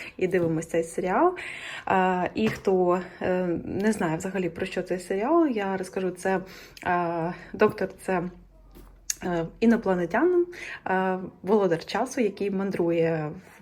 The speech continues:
по різним куточкам галактики, в різному просторі і часу, е, і вирішує різні халепи <laughs> того, е, місця, д-, куди він приїхав. Ось, і, е, кожен раз, коли він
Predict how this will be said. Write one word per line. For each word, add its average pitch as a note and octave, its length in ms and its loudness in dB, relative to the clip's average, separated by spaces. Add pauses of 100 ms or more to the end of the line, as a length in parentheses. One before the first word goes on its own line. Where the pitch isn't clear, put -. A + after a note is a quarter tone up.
(180)
по F#3+ 200 8
різним F3+ 400 0
куточкам E3+ 540 -2
галактики, A3+ 640 2
в F#3+ 100 -2
різному E3 880 2
просторі F3+ 460 -2
і F3 40 -2
часу, B3 480 2 (460)
е, F3+ 260 2
і A#3+ 100 2
вирішує F#3 600 2
різні F#3 640 -2 (440)
халепи E3 640 4 (120)
<laughs> A3 140 0
того, F3+ 640 4 (120)
е, E3+ 160 -2
місця, F#3 540 -2
д-, F#3 160 -6
куди F3+ 240 0
він F3+ 220 -4 (260)
приїхав. F3 460 -2 (600)
Ось, F3 340 0
і, A#3 220 2
е, G3 340 4
кожен G3+ 200 -2
раз, F#3 200 0
коли E3+ 340 0
він F3 240 -2